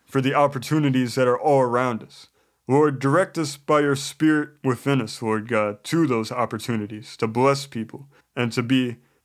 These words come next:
a blessing and a help and an assistance in their life, Lord God, to spread love and hope and joy and peace to other people and to our fellow believers, Lord God. We thank you for the opportunities that you have given us in life, Lord God.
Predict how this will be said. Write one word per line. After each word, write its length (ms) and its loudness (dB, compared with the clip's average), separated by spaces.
a 80 0
blessing 520 0
and 100 -4
a 280 -10
help 500 -2
and 160 -4
an 100 -2
assistance 680 -4
in 80 0
their 160 0
life, 400 0
Lord 240 -8
God, 320 -4
to 140 -4
spread 380 2
love 440 2
and 120 -6
hope 420 -2
and 220 -4
joy 500 0
and 200 -2
peace 520 -6
to 120 -2
other 240 0
people 400 -2
and 120 -4
to 160 2
our 140 2
fellow 340 0
believers, 640 -2
Lord 260 -8
God. 300 -8
We 120 2
thank 360 0
you 120 -4
for 100 -4
the 140 -2
opportunities 680 0
that 100 -2
you 140 2
have 120 -2
given 240 0
us 200 -2
in 80 -4
life, 460 -2
Lord 260 -6
God. 300 -8